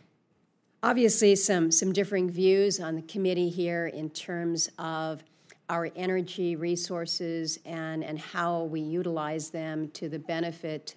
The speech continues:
uh, of our country, uh, certainly to the benefit of places like Alaska, which is, a, of course, a producing state. So I'd like to talk, uh, about a, a few of the, uh,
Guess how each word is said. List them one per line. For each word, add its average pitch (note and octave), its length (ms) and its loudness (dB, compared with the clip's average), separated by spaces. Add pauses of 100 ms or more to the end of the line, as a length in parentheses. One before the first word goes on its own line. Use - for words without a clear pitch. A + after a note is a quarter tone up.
(100)
uh, D#3+ 220 -6
of D#3 140 -8
our C#3+ 140 -4
country, F3+ 640 -2 (400)
uh, C#3 100 -4
certainly F3 440 0
to D#3+ 160 -6
the D#3 100 -4
benefit D#3+ 540 -2
of - 180 -12
places D#3+ 600 -2
like D3 260 -6
Alaska, D#3 680 -6
which D3 280 -10
is, D#3+ 420 -4
a, D#3 460 -4
of - 120 -20
course, D#3 340 -6
a - 60 -10
producing D3+ 720 -4
state. E3+ 500 0 (800)
So F3 160 0
I'd F3+ 80 0
like F#3+ 160 0 (100)
to - 60 -20
talk, - 380 0 (460)
uh, D#3 200 -2
about D#3 260 0
a, D3+ 40 -4
a - 320 -14
few A#3 200 6
of F#3 320 4
the, D#3+ 260 2
uh, D3 180 -2